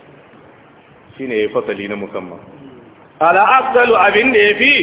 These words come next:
an yakifa ar-rajulu al-wahidu an yaminil imam. Shi ne mutum guda ya tsaya a damar liman. Idan ga liman zai yi sallah da wani mutum guda,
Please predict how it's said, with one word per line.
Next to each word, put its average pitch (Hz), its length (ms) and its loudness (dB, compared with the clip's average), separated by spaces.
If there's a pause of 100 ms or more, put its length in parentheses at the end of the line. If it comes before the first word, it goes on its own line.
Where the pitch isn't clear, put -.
(720)
an 185 220 0
yakifa 247 480 0
ar-rajulu 226 480 2
al-wahidu 196 720 2
an 190 240 0
yaminil 202 480 0
imam. 180 360 0 (1080)
Shi 156 120 -4
ne 151 100 0
mutum 139 320 -4
guda 139 180 0
ya 139 160 2
tsaya 139 240 0
a 117 80 -6
damar 127 320 -2
liman. 104 240 -10 (2000)
Idan 170 240 0
ga 151 160 2
liman 151 480 -2 (420)
zai 147 140 0
yi 139 160 -4
sallah 151 240 0
da 117 120 -4
wani 139 200 -2
mutum 143 260 -6
guda, 143 460 -2